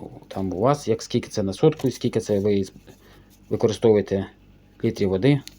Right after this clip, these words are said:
на одну сотку. Доволі непоганий препарат. Такий препарат можете купити на базарі або в якомусь магазині, який продає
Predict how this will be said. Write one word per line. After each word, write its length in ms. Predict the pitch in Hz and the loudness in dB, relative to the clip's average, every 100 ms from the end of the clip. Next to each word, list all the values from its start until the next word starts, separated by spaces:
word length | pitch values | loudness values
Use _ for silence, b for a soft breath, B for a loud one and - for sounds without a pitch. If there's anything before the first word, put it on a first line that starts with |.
| _ | _
на 100 | 98 | -8
одну 140 | 98 113 | -4 -2
сотку. 340 | 95 - - - - - - - - - - - - - - _ - - - - - - | -2 -4 -8 -20 -20 -20 -20 -20 -20 -20 -20 -20 -20 -20 -20 _ -20 -20 -20 -20 -10 0
Доволі 160 | 135 - | 0 2
непоганий 460 | 120 110 107 117 | 2 2 2 0
препарат. 360 | 104 98 95 87 - - - - _ _ _ - - - B B B B B B - - _ - - - - - - - | -2 -4 -4 -8 -16 -20 -20 -20 _ _ _ 0 0 -10 B B B B B B -20 -20 _ -18 -18 -18 -20 -20 -20 2
Такий 400 | 170 170 127 117 B B - - - _ | 4 6 4 4 B B -20 -20 -20 _
препарат 520 | 110 113 117 110 - - _ _ B B B B B B B B - - - - - 117 | -2 2 4 4 2 -10 _ _ B B B B B B B B -20 -20 -20 -20 -12 2
можете 300 | 139 127 120 | 2 4 2
купити 360 | 113 139 135 | 2 2 2
на 100 | 107 | 2
базарі 480 | 98 101 127 123 110 - - - - | 2 4 4 2 -2 -8 -14 -16 -10
або 180 | 92 113 | 0 2
в 40 | |
якомусь 500 | 110 107 104 - - - - _ | 2 2 -2 -4 -12 -20 -20 _
магазині, 360 | 95 101 110 113 | -10 -4 0 0
який 320 | 95 104 92 - b b b b - | 0 -2 -4 -8 b b b b -10
продає 520 | 104 101 107 110 104 | -4 0 4 4 4